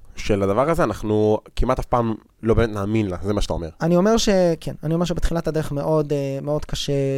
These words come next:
Speaker 2: לקנות, אה, לקנות תוכנית עסקית. אפשר לדמיין את זה בדמיון מודרך, אבל בסופו של דבר הסיכוי, הרבה, רב-, מרבית מה-, הסטארט-אפים ייכשלו. גם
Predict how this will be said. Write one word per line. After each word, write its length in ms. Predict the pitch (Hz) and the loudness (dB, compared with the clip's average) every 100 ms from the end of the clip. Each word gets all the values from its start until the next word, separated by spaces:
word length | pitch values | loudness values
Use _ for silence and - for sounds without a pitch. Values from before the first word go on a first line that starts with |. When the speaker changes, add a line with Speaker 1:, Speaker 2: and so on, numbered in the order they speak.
| 135 | -4
Speaker 2:
לקנות, 480 | 131 - 147 135 - | -6 -4 -4 -4 -6
אה, 40 | 139 135 131 131 131 | -6 -4 -6 -6 -8
לקנות 280 | 131 147 135 | -6 -6 -6
תוכנית 320 | - 139 131 | -8 -10 -12
עסקית. 460 | - - 311 - - - - - | -12 -8 -8 -8 -20 -20 -20 -12
אפשר 200 | - 185 | 2 2
לדמיין 460 | 190 151 139 170 220 | 4 0 2 2 2
את 100 | 175 | 2
זה 220 | 175 156 | 0 0
בדמיון 440 | 135 135 139 143 147 | -2 -6 -4 -4 -4
מודרך, 600 | 139 151 202 240 - - - - - | -4 0 2 0 -4 -10 -20 -20 -16
אבל 160 | - 135 | -10 -8
בסופו 280 | 131 151 175 | -8 -6 -6
של 100 | 170 | -4
דבר 380 | 160 160 156 | -2 -2 -2
הסיכוי, 600 | 147 - - 156 165 170 | -4 -10 -16 -6 -2 -2
הרבה, 360 | 151 135 143 156 | -2 -2 0 0
רב-, 300 | 139 143 151 | 0 -2 0
מרבית 460 | 147 143 190 180 160 | -2 0 0 0 -4
מה-, 80 | 143 - | -6 -6
הסטארט-אפים 480 | - - 165 - 143 | -14 -6 -6 -6 -10
ייכשלו. 360 | 135 - - 123 | -10 -12 -12 -10
גם 180 | 147 160 | -6 -6